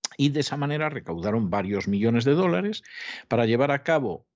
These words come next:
en laboratorios ucranianos algo que es un crimen de acuerdo al derecho internacional.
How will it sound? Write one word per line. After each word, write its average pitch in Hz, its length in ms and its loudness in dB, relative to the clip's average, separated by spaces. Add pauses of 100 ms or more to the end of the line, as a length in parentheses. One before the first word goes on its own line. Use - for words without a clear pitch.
en 95 180 -4
laboratorios 98 640 -2
ucranianos 139 840 -2
algo 123 400 2
que 104 80 0
es - 120 0
un 110 160 2
crimen 120 480 2
de 85 120 -4
acuerdo 101 400 0
al 104 80 0
derecho 80 320 -4
internacional. - 560 -8